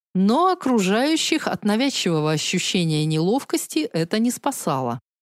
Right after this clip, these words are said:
Я ясно услышала, как Лидия шёпотом выругалась, чем рассмешила остальных. "Вангьял!"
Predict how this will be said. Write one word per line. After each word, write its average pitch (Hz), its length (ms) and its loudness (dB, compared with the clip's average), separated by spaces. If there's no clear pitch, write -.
Я 302 160 2
ясно 208 380 2
услышала, 302 580 0
как 180 220 -4
Лидия 202 380 2
шёпотом 262 580 0
выругалась, 147 640 0
чем 220 260 0
рассмешила 185 640 -2
остальных. 208 640 -2
"Вангьял!" 226 600 0